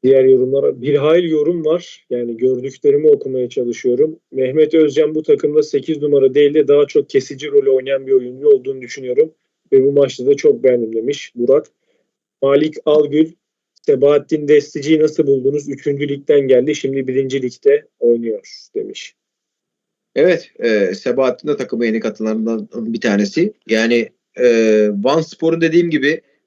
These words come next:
Speaker 2: e, bu takım olarak bugün iyi oynadılar. E, tabii ki de stoper üçlüsüne çok daha fazla yük düşüyor. Orada özellikle Fofana Regis'i geçtikten sonra Sebahattin'le, e, de, e, mücadele etti.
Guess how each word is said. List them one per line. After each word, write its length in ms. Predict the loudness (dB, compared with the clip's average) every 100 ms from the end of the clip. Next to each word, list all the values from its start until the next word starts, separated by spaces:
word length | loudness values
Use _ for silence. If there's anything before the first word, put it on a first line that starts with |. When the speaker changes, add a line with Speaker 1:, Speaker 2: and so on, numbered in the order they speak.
| -6
Speaker 2:
e, 280 | -2 0 0
bu 260 | -4 -6 -6
takım 280 | -4 -2 2
olarak 360 | 2 0 -4
bugün 320 | -6 -6 -6 -4
iyi 140 | 0
oynadılar. 540 | 2 0 -2 0 -2 -6 _ _ -4
E, 260 | -2 -2 -2
tabii 200 | -4 -2
ki 100 | -2
de 80 | -2
stoper 380 | -2 -2 0 -4
üçlüsüne 400 | -8 -8 -4 -2
çok 260 | -4 -2
daha 180 | -2 -2
fazla 260 | -2 -2 -4
yük 240 | -6 -10
düşüyor. 360 | -6 2 4 4
Orada 240 | 2 2 2
özellikle 680 | 0 0 -2 -2 -4 -4 _ _ -4
Fofana 380 | -2 0 0
Regis'i 320 | -2 -4 -6 -2
geçtikten 440 | -4 -4 -4 -2
sonra 260 | -2 -2 -2
Sebahattin'le, 840 | -2 -2 -4 -4 -4 -2 -4 -6
e, 340 | -6 -4 -4 -2
de, 220 | -4 -6 _ _ -4
e, 200 | -2 0
mücadele 540 | -2 -2 -2 -2 -4
etti. 360 | -4 -4 -4